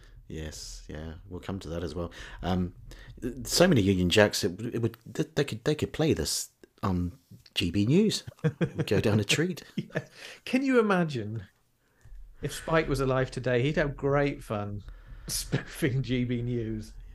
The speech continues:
Speaker 1: Well, yeah, you'd hope so.
Speaker 2: Yeah, I mean, he'd probably
Speaker 1: Um,
Speaker 2: go on it 'cause he wouldn't know not to, but
Speaker 1: No, <laughs>
Speaker 2: uh,
Speaker 1: like, please.
Speaker 2: Yes.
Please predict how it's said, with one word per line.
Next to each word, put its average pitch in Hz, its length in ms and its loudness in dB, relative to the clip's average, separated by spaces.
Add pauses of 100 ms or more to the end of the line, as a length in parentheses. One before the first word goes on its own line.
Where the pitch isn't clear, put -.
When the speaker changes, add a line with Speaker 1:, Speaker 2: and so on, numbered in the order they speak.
Speaker 1:
Well, 82 500 -4 (260)
yeah, 85 440 -4 (240)
you'd 120 120 0
hope 143 200 4
so. 82 180 -2 (480)
Speaker 2:
Yeah, 151 160 2
I 170 40 4
mean, 233 120 4
he'd 101 120 6
probably 220 200 8
Speaker 1:
Um, 107 40 4
Speaker 2:
go 123 240 4
on 135 100 2
it 110 160 -6
'cause 117 120 -6
he 120 120 -2
wouldn't 120 220 -4
know 113 120 -4
not 143 240 -4
to, 104 160 -6
but 104 340 -8 (360)
Speaker 1:
No, 92 320 2 (100)
<laughs> - 100 0
Speaker 2:
uh, 135 260 6 (180)
Speaker 1:
like, 120 200 0
please. 107 600 2 (260)
Speaker 2:
Yes. - 720 -2